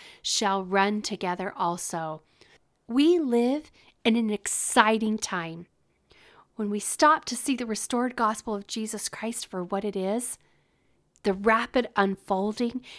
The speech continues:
and the fulfilling of his promises. You can see how perhaps we've been living below our potential. You can see where our faith can expand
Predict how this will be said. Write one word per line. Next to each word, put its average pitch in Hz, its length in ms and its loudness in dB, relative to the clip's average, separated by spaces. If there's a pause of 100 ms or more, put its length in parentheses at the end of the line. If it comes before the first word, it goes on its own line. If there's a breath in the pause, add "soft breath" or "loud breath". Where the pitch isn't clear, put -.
(100)
and 202 120 2
the 190 60 0
fulfilling 262 760 0
of 202 160 -4
his - 260 -10
promises. 254 1000 -6 (1040)
You 247 140 -2
can 254 200 -4
see 311 440 2
how 190 460 -4 (680 soft breath)
perhaps 294 580 -2
we've 269 260 4
been 226 260 4
living 262 400 4
below 233 720 6
our 220 200 -6
potential. 240 800 -2 (960)
You 302 160 8
can 330 180 8
see 359 240 8
where 330 260 6
our 269 180 8
faith 339 360 6
can 277 180 4
expand 294 720 2